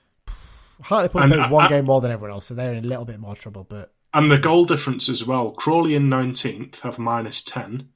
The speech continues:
Speaker 2: Gillingham in twentieth have minus eleven. Harrogate in twenty-first have minus ten.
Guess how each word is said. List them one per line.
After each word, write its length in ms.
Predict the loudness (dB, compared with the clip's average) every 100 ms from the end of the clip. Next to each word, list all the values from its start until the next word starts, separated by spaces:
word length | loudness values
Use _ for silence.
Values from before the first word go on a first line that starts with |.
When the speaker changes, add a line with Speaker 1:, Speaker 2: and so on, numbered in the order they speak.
| _ _
Speaker 2:
Gillingham 420 | 0 2 2 0
in 140 | -2 -4
twentieth 680 | -2 -2 -2 -6 -12 -14 _
have 220 | -8 -6
minus 320 | -6 -6 -6 -4
eleven. 420 | -2 -2 -6 -14 _ _ _
Harrogate 460 | 0 4 4 2 -2
in 100 | -2
twenty-first 600 | 0 -2 -2 0 0 0
have 140 | -4 -2
minus 380 | -2 -2 -6
ten. 420 | -4 -4 -4 -8